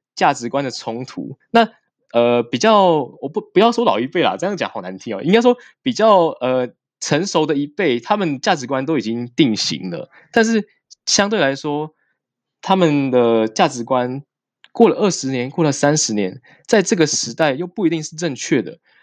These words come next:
那这个时候的青少年就又，又会跟之前的上一个时代的价值观产生冲突，那这时候怎么办？那我们只能靠说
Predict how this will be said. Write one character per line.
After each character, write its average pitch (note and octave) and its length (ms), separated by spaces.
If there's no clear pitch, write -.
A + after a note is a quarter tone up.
那 G#3 200
这 B3+ 120
个 F3 60
时 D3 160
候 F3 160
的 C#3+ 140
青 F3+ 200
少 F#3 140
年 A#2 160
就 D3+ 120
又， F#3+ 220
又 G3+ 140
会 F#3+ 80
跟 E3 400
之 F#3 180
前 B2 200
的 A2+ 40
上 D#3 300
一 - 20
个 A#2+ 120
时 - 180
代 C3+ 160
的 A2 180
价 D3+ 160
值 - 140
观 A#2+ 180
产 F#2 160
生 G2+ 160
冲 G#2+ 300
突， - 260
那 F3+ 200
这 G#3 100
时 E3+ 120
候 F3 80
怎 G2 100
么 F2 100
办？ G#2+ 220
那 F3+ 360
我 C3 80
们 C#3+ 140
只 B2 100
能 A2+ 160
靠 - 260
说 C#3 680